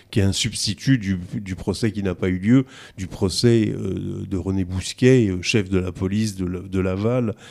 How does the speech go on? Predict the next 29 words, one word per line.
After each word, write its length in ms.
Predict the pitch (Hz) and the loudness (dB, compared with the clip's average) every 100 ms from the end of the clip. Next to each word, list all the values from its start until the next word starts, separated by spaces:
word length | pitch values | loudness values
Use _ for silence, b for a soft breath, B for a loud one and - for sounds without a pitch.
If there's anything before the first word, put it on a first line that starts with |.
| B B | B B
en, 60 | 92 | -6
en, 380 | - - - 95 | -4 -4 -4 -4
au 140 | 95 90 | -2 0
moment 300 | 95 104 120 | 4 6 6
de 60 | |
la 100 | 98 | 6
rafle 280 | 95 98 104 | 4 2 -2
du 140 | 98 | -4
Veldiv, 560 | 101 107 101 101 92 82 | 2 2 2 0 0 -6
quoi. 160 | - - B B B B - | -14 -16 B B B B -4
Euh, 420 | 107 104 98 92 B B B - | -2 0 -2 -6 B B B -10
et, 460 | 139 110 120 117 113 - | -8 -6 -8 -12 -12 -16
bon, 260 | 131 117 117 | -6 -4 -4
il 120 | 120 | -4
y 100 | 113 | 0
a 80 | 123 | 2
ça, 400 | - 160 170 170 B B B | 4 4 4 2 B B B
il 80 | 107 | 0
y 40 | |
a, 140 | 117 117 | 2 2
il 340 | 117 113 117 | 0 -2 -2
y 80 | 113 | -2
a 60 | 117 | -2
ça, 300 | - 160 165 | 0 2 4
et 120 | 120 | 6
on 120 | 110 | 6
voit, 400 | 104 104 135 139 | 4 4 6 6
bon, 400 | 110 104 101 95 | 4 2 0 0
euh, 400 | 92 90 90 87 | 0 0 0 -2